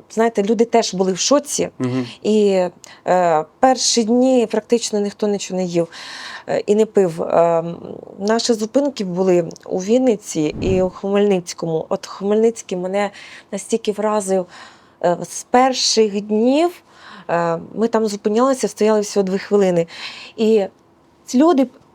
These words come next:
Speaker 1: вони не були волонтерами до війни, вони
Speaker 2: Мгм.
Speaker 1: просто люди, студенти, просто люди, е, збирали в кого що було. І от вони стукали в вагон і вкидали такі,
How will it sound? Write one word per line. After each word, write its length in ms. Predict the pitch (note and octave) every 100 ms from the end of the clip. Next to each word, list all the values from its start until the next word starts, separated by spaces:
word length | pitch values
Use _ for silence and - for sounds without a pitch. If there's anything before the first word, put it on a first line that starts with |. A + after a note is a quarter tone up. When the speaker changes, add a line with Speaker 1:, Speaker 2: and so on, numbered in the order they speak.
| - -
Speaker 1:
вони 240 | B3 D4
не 160 | B3+ C#4+
були 220 | C4 D4+
волонтерами 640 | B3+ B3+ C4 C#4 A#3 G#3
до 120 | G3 G3
війни, 340 | G3+ G3 E3
вони 240 | F#3+ A#3+
Speaker 2:
Мгм. 80 | C4
Speaker 1:
просто 420 | C#4 C#4+ - G#3 G3 _ G#3
люди, 340 | A#3+ C4+ A3
студенти, 760 | - B3 G3+ C4+ C4 B3 A3 G#3 - - - -
просто 480 | B3+ D4 D4 - B3
люди, 420 | A3 C#4+ G#3+ G#3 - - - - E3+
е, 220 | E3+ -
збирали 720 | G3+ G3+ A3 B3 C#4 C#4 A3+ F#3 -
в 80 | -
кого 320 | D4 C4 C4
що 240 | - A#3+
було. 440 | G3+ A#3+ B3+ D#4+ D#4 - - -
І 80 |
от 120 | B3 C4+
вони 160 | C#4+
стукали 420 | C#4 D4+ D4 C#4+
в 80 | C4
вагон 360 | A#3+ B3+ D#4 D4+ -
і 60 |
вкидали 580 | A3 C4+ A#3+ C#4+ C#4+ B3+ - _
такі, 320 | C#4 C4 C4+